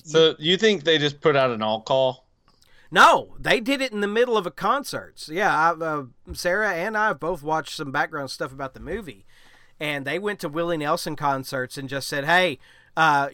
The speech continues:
Speaker 2: you guys, before we get started, we're filming a movie. We're gonna do some parts. Is that all right with everybody?" You know, and of course everybody's, "Woo!" You know, whatever.
Speaker 1: Yeah. That is awesome.
Speaker 2: <clears throat> And,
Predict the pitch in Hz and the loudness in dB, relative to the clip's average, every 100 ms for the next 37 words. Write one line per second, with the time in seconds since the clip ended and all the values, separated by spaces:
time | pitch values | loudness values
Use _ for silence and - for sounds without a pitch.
0 | 170 156 165 156 147 156 151 180 175 160 | -10 -2 4 4 2 -6 -6 -2 -2 -2
1 | 147 - 190 175 151 170 185 165 156 147 | -2 2 2 2 -2 -2 0 0 -2 -2
2 | 175 165 156 165 160 156 139 135 165 127 | -2 -2 -2 0 0 -4 -4 2 2 2
3 | 131 156 151 170 160 160 160 165 160 151 | -2 0 2 2 0 -4 -2 -2 -2 -6
4 | 135 131 131 151 131 135 127 135 453 640 | -8 -8 -8 -10 -10 -12 -12 -12 -4 4
5 | 679 698 698 659 523 294 147 120 120 147 | 4 6 4 4 2 0 -4 -8 -10 -8
6 | 143 131 110 - 135 123 90 - - - | -8 -8 -12 -6 -2 -2 -2 -10 -18 -18
7 | - - - - 107 110 104 98 104 113 | -20 -20 -20 -18 -12 -10 -8 -6 -6 -6
8 | 87 90 - 147 190 - - - - - | -12 -16 -14 -10 -8 -2 -2 0 0 0
9 | - 151 147 143 139 135 127 - | -2 -6 -4 -4 -6 -8 -10 -4